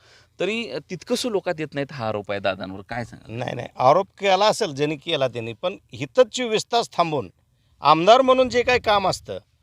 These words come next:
Speaker 2: पुणे असेल, मुंबई असेल, काय मंत्रालयातली कामं असतील, लोकांना निधी आणायचा आहे
Speaker 1: हम्म.
Speaker 2: किंवा जनतेच्या कामासाठी चोवीस तास इथं थांबून ती वरची कामं कोण करणार?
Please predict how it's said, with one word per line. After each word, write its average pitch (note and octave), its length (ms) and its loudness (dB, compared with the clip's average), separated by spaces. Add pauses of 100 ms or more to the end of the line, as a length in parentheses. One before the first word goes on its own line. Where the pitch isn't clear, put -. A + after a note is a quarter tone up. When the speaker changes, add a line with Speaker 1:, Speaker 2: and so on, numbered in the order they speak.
(120)
Speaker 2:
पुणे E3+ 200 -2
असेल, D3 380 0
मुंबई D#3+ 340 2
असेल, C#3+ 480 0 (100)
काय E3+ 180 2
मंत्रालयातली D#3+ 640 -2
कामं D3+ 320 0
असतील, C#3 420 -4
लोकांना D3+ 420 0
निधी D#3 260 -2
आणायचा C3+ 440 0
आहे B2+ 120 2
Speaker 1:
हम्म. G#2+ 360 -14 (160)
Speaker 2:
किंवा G3 240 6
जनतेच्या G#3+ 460 4
कामासाठी G3 500 0
चोवीस A3+ 360 -8
तास C4 240 -2
इथं B3+ 220 -2
थांबून A#3+ 260 2
ती A#3 100 -8
वरची A#3 300 2
कामं E3+ 240 0
कोण A#2+ 180 -4
करणार? G2 320 -6